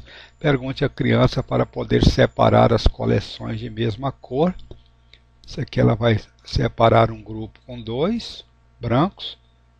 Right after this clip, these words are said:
Pedi ela para falar também, né?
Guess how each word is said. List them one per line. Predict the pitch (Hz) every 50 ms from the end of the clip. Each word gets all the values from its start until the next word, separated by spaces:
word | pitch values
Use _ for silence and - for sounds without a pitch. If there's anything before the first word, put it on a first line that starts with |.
| _ _ _ _ _ _ _ _ _ _ _ _ _ _
Pedi | - 113 104 98 104
ela | 101 104 113 110
para | - 113
falar | - - - - 202 180 147 156 156
também, | - 151 131 117 110 113 120 123 123
né? | 117 135 135 139 -